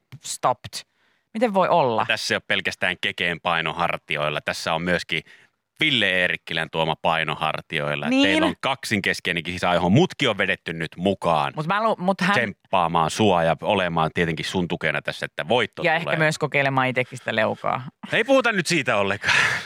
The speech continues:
Speaker 1: Mut mä tiedän myös, että Vikillä ei ole tilanne sen parempi.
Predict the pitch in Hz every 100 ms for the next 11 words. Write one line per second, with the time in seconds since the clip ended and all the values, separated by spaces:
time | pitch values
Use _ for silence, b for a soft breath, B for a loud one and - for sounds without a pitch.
0 | B - 139 160 175 175 151 143 139 131
1 | 135 135 120 117 117 - 110 107 - 107
2 | 104 - - -